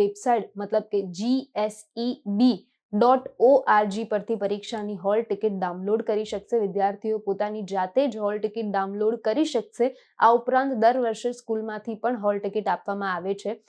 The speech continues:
વિદ્યાર્થીઓ ત્યાંથી પણ મેળવી શકે છે. હોલ ટિકિટ ડાઉનલોડ કર્યા બાદ સ્કૂલના આચાર્યના સહી સિક્કા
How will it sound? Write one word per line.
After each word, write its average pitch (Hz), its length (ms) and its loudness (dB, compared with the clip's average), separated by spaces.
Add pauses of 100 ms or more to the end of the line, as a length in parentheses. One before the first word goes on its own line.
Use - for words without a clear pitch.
વિદ્યાર્થીઓ 247 420 4
ત્યાંથી 226 480 0
પણ 262 240 2
મેળવી 190 300 -4
શકે 180 180 -10
છે. 180 200 -12
હોલ 208 180 -2
ટિકિટ 202 260 -4
ડાઉનલોડ 208 460 2
કર્યા 226 300 0
બાદ 226 220 2 (340)
સ્કૂલના 294 420 0
આચાર્યના 240 640 0
સહી 240 260 -4
સિક્કા 220 300 -2